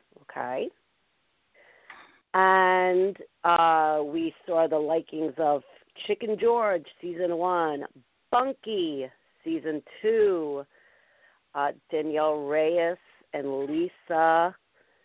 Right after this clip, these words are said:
season three. Uh, we got Kesar, Erica Landon, Marvin, season four. Hello.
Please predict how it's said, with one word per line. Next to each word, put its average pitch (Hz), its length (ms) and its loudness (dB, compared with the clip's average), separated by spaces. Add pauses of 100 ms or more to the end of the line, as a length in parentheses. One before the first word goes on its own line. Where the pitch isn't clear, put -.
(400)
season 151 840 -2 (500)
three. 196 720 0 (1120)
Uh, 151 340 4 (360)
we 180 120 -4
got 147 240 2 (200)
Kesar, 269 840 0
Erica 165 380 0
Landon, 262 1040 -2
Marvin, 226 840 0 (100)
season 170 400 -4 (140)
four. 262 600 2 (100)
Hello. 262 920 0